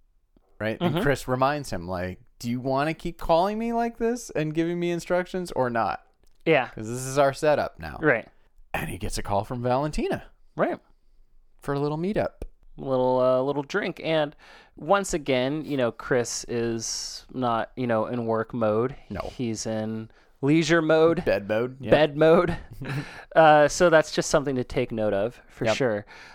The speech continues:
Speaker 2: But, yeah, Tony's gonna give Valentina another chance, um, just to see her, just to meet up.
Speaker 1: Mm-hmm.
Speaker 2: And then this next scene is just pure comedy.
Speaker 1: <laughs> It really is.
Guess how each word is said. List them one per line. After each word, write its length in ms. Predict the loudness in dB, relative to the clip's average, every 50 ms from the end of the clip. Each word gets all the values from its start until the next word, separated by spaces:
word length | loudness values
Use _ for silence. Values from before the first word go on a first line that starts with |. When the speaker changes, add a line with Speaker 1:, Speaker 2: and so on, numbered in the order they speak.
| -2 _ 6
Speaker 2:
But, 260 | 8 8 6 2 _ _ -6
yeah, 340 | 0 2 4 4 4 2 -2 -6 -10
Tony's 440 | -4 0 2 2 2 2 0 0 0
gonna 480 | 0 0 2 2 2 0 0 -2 -4 -10 _ _ _ _ _ 0
give 180 | 2 2 2 4
Valentina 600 | 2 2 2 2 -2 -4 -4 -4 -4 -2 -2 -2
another 280 | -2 -2 -2 -4 -4
chance, 640 | -6 -8 -8 -8 -6 -6 -6 -6 -8 -8 -10 -8 -6
um, 280 | -6 -6 -6 -8 -10 -12
just 240 | -12 -12 -12 -12 -12
to 60 | -12
see 200 | -12 -10 -10 -8
her, 220 | -8 -8 -10 -12
just 180 | -14 -14 -16 -16
to 60 | -14 -14
meet 160 | -12 -8 -6
up. 260 | -6 -6 -8 -10 _ _ _ _ _ _ _ -10
Speaker 1:
Mm-hmm. 180 | -10 -8 -10 -10 -14 _ _ -2
Speaker 2:
And 120 | 0 2 4
then 140 | 4 4
this 180 | 4 2 2 4
next 260 | 6 4 4 4 2
scene 180 | -2 0 0 0
is 100 | 0 -2
just 240 | -2 -6 -6 -6 -8
pure 220 | -6 -4 -4 -4
comedy. 420 | -4 -8 -10 -10 -10 -8 -6 -4
Speaker 1:
<laughs> 120 | -4 -2 -2
It 80 | -2 0
really 380 | 2 2 2 2 2 -2 -4
is. 340 | -4 -6 -6 -6 -8 -12 -16